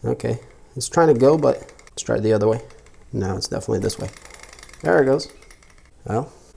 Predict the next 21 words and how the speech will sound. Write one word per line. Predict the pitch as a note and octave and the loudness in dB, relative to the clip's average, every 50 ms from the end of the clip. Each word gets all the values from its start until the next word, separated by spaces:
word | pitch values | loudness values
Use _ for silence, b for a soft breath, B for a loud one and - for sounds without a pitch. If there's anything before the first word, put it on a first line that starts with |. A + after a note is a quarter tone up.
| - - | -14 -10
maybe | - G2+ F#2+ G2 | -8 -6 -6 -4
not | G2 A2 - - G#2 | -4 -4 -4 -4 -2
hot | A2+ A#2+ A2 | 0 0 0
enough. | G#2+ A2+ A#2+ B2 - - | 0 0 -2 -2 -4 -8
Let's | - - | -14 -10
try | - - A#2 A2 | -4 0 0 2
again. | A2 B2+ D#3+ F#3+ F#3+ - - - - - - - - - - - - - - - - - - - - - - - - - - - - - - - - - - - - - | 4 4 2 2 0 -6 -16 -20 -20 -20 -20 -20 -20 -20 -20 -20 -20 -20 -20 -20 -20 -20 -20 -20 -20 -20 -20 -20 -20 -20 -20 -18 -18 -18 -18 -18 -18 -18 -18 -16 -12 -8
And | B2 A2+ A2+ | -4 0 2
away | A#2 B2 C3 D3+ F3 F3+ | 4 6 6 6 6 6
it | E3+ | 6
goes. | D3+ E3 F3+ F#3 E3 C3 | 6 6 6 6 6 4
Wow, | B2 A#2+ C3+ D#3 D#3 B2 | 6 6 6 6 6 4
it's | G2+ G2 - - - - - - - | 2 0 -4 -8 -8 -10 -12 -12 -6
really | A2+ A#2 C#3 G3 G3 | -2 0 0 0 2
quick. | - - F#3+ A#3+ A#3 - - - - - - - - - - - - - - - - - - - - - - - - - - - - - - - - - - - - - - - - - - - - - - - - - - - - - - - - - - - - - - - - - - - - - - - - - - - - | 2 2 2 2 2 -2 -6 -12 -16 -18 -20 -20 -20 -18 -18 -18 -18 -18 -18 -16 -16 -16 -16 -16 -18 -18 -18 -18 -18 -18 -18 -18 -18 -18 -18 -18 -18 -18 -18 -18 -18 -18 -18 -18 -18 -18 -18 -18 -18 -18 -18 -18 -18 -18 -18 -18 -18 -18 -18 -18 -18 -18 -18 -18 -18 -18 -18 -18 -18 -18 -18 -18 -18 -18 -18 -18 -18 -18 -16 -14 -12
So, | - - - - B2 A#2+ A#2+ A#2+ A#2+ B2 B2+ A#2+ D#3 D3 | -8 -6 -4 0 2 4 4 6 6 6 6 8 8 8
<laughs> | |
yeah, | C#3 C#3 E3 F#3 F3 C3 | 8 8 8 8 8 6
it's | B2 A#2+ - | 6 4 4
revving | C#3 D3+ E3 F3+ D#3+ D3+ | 4 4 6 6 6 6
up | D#3+ E3 D3+ | 4 4 2